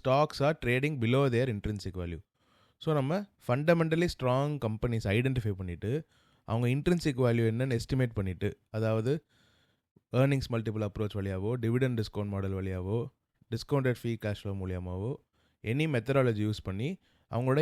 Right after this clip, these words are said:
இன்ட்ரின்சிக் வேல்யூ என்னன்னு எஸ்டிமேட் பண்ணிட்டு, அவங்களோட ஷேர் பிரைஸ் அது கீழே ட்ரேட் ஆயிட்டு இருந்தா இன்வெஸ்ட் பண்றதுக்கு பேரு வேல்யூ இன்வெஸ்டிங். சிம்பிளா சொன்னோம்னா, உங்களுக்கு ஒரு நூறு ரூபாய் நோட்டு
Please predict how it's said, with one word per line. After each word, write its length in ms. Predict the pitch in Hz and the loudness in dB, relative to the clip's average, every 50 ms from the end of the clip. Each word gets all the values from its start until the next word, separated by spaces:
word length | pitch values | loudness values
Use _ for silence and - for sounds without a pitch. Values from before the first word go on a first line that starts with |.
| 156 131 | 2 2
இன்ட்ரின்சிக் 480 | 143 156 - 175 170 160 - 143 - 120 | 0 0 0 -2 -2 0 -2 -4 0 0
வேல்யூ 200 | 113 110 110 110 104 | 0 2 2 0 -2
என்னன்னு 360 | 107 110 117 120 131 120 104 | -2 -2 -4 -2 -2 -2 -2
எஸ்டிமேட் 360 | - - 143 131 127 117 104 | -2 -2 0 0 0 0 -2
பண்ணிட்டு, 460 | 101 95 90 87 82 92 143 202 226 _ _ _ _ _ _ _ _ _ _ _ _ _ _ _ _ - | -4 -6 -6 -6 -6 -6 -6 -6 -6 _ _ _ _ _ _ _ _ _ _ _ _ _ _ _ _ -4
அவங்களோட 460 | 117 131 143 139 135 131 165 202 196 - - | -4 -2 -2 0 -2 -2 -2 -2 -4 -2 0
ஷேர் 240 | 147 135 143 165 165 | 2 4 4 4 2
பிரைஸ் 260 | - 160 165 165 160 | 0 -2 -2 0 2
அது 160 | 139 120 120 - | 2 0 0 0
கீழே 260 | - 143 151 165 156 | 2 2 4 6 4
ட்ரேட் 300 | 139 131 120 117 120 120 | 4 4 0 0 0 0
ஆயிட்டு 120 | 117 104 - | -2 -2 -4
இருந்தா 240 | 95 95 101 131 185 190 _ - | -6 -6 -4 -4 -6 -6 _ -10
இன்வெஸ்ட் 360 | - 123 127 139 139 135 - | -8 -6 -4 -2 -4 -4 -4
பண்றதுக்கு 380 | - 110 104 92 95 92 85 87 | -8 -8 -6 -6 -6 -8 -8 -6
பேரு 200 | 90 104 131 143 | -6 -4 -2 0
வேல்யூ 280 | 110 107 110 113 110 104 | 0 2 2 2 0 -2
இன்வெஸ்டிங். 400 | 98 90 90 85 - - 87 80 _ _ _ _ _ _ _ _ _ _ _ - - | -2 -4 -8 -8 -10 -12 -16 -16 _ _ _ _ _ _ _ _ _ _ _ -8 -4
சிம்பிளா 340 | 156 160 156 170 170 165 151 - | -4 -4 -2 0 2 2 2 2
சொன்னோம்னா, 400 | 143 120 110 104 104 117 151 190 185 _ _ _ _ _ _ | -2 -2 -2 -2 -2 -2 -4 -6 -6 _ _ _ _ _ _
உங்களுக்கு 300 | - 123 139 139 127 127 | -6 -2 0 2 2 2
ஒரு 100 | 127 117 | 2 2
நூறு 280 | 117 123 143 165 180 180 | 2 2 2 4 4 4
ரூபாய் 180 | 170 165 156 135 | 4 2 2 2
நோட்டு 420 | 120 113 110 104 - 156 196 208 | 2 -2 -2 -2 -2 -4 -4 -4